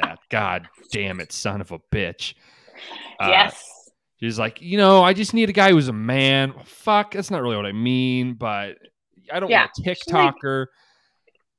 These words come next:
Speaker 2: "You live with your parents." She's like, "Oh, you're not independent. You're not a man." And she was like, <laughs> it was bad.
Speaker 1: I mean, if he lives with his parents, dude, it, w-, it's not gonna work, buddy. I prom-, I mean, she's almost thirty. You live with your parents.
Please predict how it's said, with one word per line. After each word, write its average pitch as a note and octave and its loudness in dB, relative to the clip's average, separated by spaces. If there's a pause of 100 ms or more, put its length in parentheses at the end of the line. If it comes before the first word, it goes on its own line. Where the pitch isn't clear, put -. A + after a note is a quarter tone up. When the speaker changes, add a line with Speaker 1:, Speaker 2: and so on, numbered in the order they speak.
(240)
Speaker 2:
"You C#4 -2
live F4 -2
with G#4 -2
your C#4+ -4
parents." D#4+ -4
She's C#4+ -10
like, C4+ -8
"Oh, C4+ -2
you're C4+ -10
not D#4+ -2
independent. C#4 -8
You're B3+ -6
not D4 -2
a C4 -10
man." A#3+ -4
And A3 -16
she - -20
was A#3 -20
like, G3+ -6
<laughs> - -20
it - -10 (160)
was F#4 -18 (120)
bad. - -4 (880)
Speaker 1:
I G3+ -12
mean, A3+ -4 (380)
if G#3 -2
he D4 -6
lives C3 -6
with F2+ -20
his D#2+ -20
parents, A#2+ -8 (180)
dude, A2+ -8
it, - -20
w-, G#3 -12
it's F3 2
not A#2 -2
gonna E2 -16
work, D2 -14
buddy. E2+ -14 (120)
I A2+ -4
prom-, F#2 -8
I - -14
mean, A#2 -4
she's D3 -4
almost G2 -6
thirty. G2+ -4
You C3+ -8
live A#2 -4
with F2+ -18
your F2 -14
parents. F2 -14